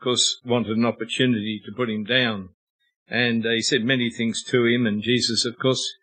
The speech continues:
being the Word of God himself, he rebuked him and says,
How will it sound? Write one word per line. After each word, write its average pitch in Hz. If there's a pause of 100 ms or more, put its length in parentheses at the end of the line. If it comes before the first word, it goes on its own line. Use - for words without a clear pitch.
(340)
being 131
the 117
Word 120
of 117
God 135
himself, 123
he 127
rebuked 117
him 110
and 110
says, 113